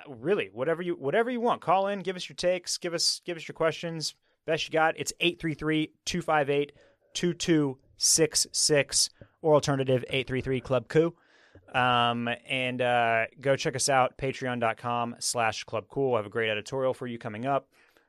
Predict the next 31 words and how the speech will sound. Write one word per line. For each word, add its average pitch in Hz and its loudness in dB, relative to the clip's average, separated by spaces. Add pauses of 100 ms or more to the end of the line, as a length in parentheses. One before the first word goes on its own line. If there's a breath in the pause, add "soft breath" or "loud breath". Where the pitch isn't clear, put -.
(120)
Again, 127 0
I'm 120 -10
gonna 104 -6
put - -8
that 98 0
ski 139 -2
article 135 2
out 127 2
if 117 -12
you 113 -10
wanna 110 -2
get, 113 -8 (140)
get 120 -2
the, 101 0 (120)
the, 95 -4 (560 soft breath)
the - -6
nitty-gritty 127 0
on, 110 -4
on, 107 -8
on 110 -8
what's 117 -4
popping 127 0
out 123 -2
there 127 -4
on 117 -2
the 101 -8
slopes. - -2 (920)
And, 113 0
uh, 107 4
and 113 -4
then 110 0